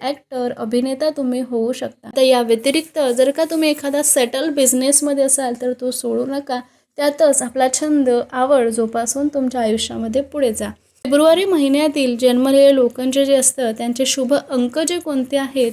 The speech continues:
तर यांच्या बाबतीत शुभ अंक जे आहे ते दोन, अकरा, वीस, एकोणतीस, त्याचप्रमाणे एक, दोन, चार आणि सात या लोकांसोबत यांची भागीदारी खूप छान जमू शकते.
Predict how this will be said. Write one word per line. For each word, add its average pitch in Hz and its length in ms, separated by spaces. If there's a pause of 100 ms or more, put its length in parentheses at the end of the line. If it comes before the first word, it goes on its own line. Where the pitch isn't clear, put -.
तर 254 60
यांच्या 247 420
बाबतीत 240 420 (340)
शुभ 285 240
अंक 294 340
जे 302 180
आहे 285 340 (120)
ते 269 120
दोन, 247 360 (320)
अकरा, 269 560
वीस, 240 640
एकोणतीस, 254 840
त्याचप्रमाणे 254 600
एक, 320 300
दोन, 269 440
चार 254 320
आणि 269 200
सात 240 340 (380)
या 311 200
लोकांसोबत 277 840
यांची 254 300
भागीदारी 247 560
खूप 277 340
छान 285 200
जमू 262 240
शकते. 247 460